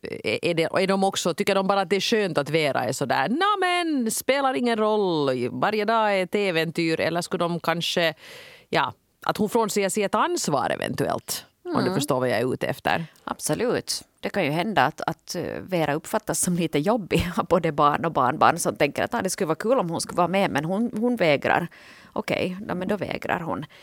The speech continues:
Speaker 2: Jag vet inte, jag, jag tycker också liksom att den här, den här nivån av obryddhet är ganska skön och befriande. Men samtidigt så finns det nog ett stråk av att den här personen också kanske kan upplevas som självisk.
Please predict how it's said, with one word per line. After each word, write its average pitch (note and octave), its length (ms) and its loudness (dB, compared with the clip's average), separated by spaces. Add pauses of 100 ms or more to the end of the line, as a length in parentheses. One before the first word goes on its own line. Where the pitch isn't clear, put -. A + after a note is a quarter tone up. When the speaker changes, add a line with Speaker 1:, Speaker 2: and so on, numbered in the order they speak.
(500)
Speaker 2:
Jag F#3 100 2
vet G3+ 180 4
inte, F#3 180 2
jag, F#3+ 160 6
jag A3 120 4
tycker B3 240 2
också A3+ 280 4
liksom G#3 360 -2
att F3+ 100 -4
den F3+ 160 2
här, E3+ 320 0 (680)
den F3 160 4
här F3 160 0
nivån F#3 480 4
av D#3 320 6
obryddhet F3+ 1200 0 (420)
är E3 80 -2
ganska D#3+ 440 -2
skön F#3 540 -2
och - 160 -4
befriande. F3 800 -2 (500)
Men F3 120 -2
samtidigt F#3 600 -2
så - 100 -4
finns A3 320 -6
det E3+ 100 0
nog D#3 200 -2
ett - 100 -8
stråk - 600 -2 (180)
av D3 440 0 (320)
att - 240 -8
den D3 100 -4
här D3 140 -6
personen - 480 -6
också - 220 -4
kanske D3+ 340 -6
kan C#3 180 -4
upplevas - 500 -2
som - 140 -6
självisk. - 640 -8